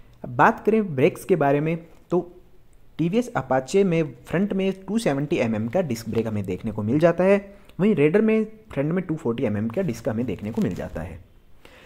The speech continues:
दो, दोनों ही बाइक काफ़ी अच्छी है, अपने सेगमेंट के हिसाब से काफ़ी अच्छी बाइक्स हैं, किसी प्रकार की कोई प्रॉब्लम नहीं है बाइक में। अगर अब हम बात कर लेते हैं दोनों ही बाइक के प्राइस के बारे में, तो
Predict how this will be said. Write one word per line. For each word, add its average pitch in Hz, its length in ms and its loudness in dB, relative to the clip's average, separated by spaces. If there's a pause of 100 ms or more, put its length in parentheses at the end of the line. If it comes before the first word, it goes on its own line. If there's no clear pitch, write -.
(180)
दो, 139 180 0
दोनों 147 380 2
ही 277 120 4
बाइक 220 320 2
काफ़ी 185 320 0
अच्छी - 360 -2
है, 190 120 6
अपने 185 240 -2
सेगमेंट 147 400 0
के 190 80 2
हिसाब 156 220 -2
से 160 100 -8
काफ़ी 123 260 -6
अच्छी 113 200 -4
बाइक्स 123 340 0
हैं, 135 140 -2
किसी 127 240 -10
प्रकार 120 320 -4
की 123 80 -8
कोई 123 140 -2
प्रॉब्लम 113 340 -2
नहीं 151 180 0
है 147 80 0
बाइक 107 260 -2
में। 139 160 -2 (1300)
अगर 240 320 6 (100)
अब 185 160 4
हम 180 240 0
बात 131 280 4
कर 143 120 0
लेते 127 240 -2
हैं 156 140 -4
दोनों 117 200 -2
ही 180 60 -2
बाइक 101 200 -4
के - 100 -4
प्राइस 113 320 -2
के 117 100 -4
बारे 80 240 -6
में, 78 140 -8 (880)
तो 185 100 2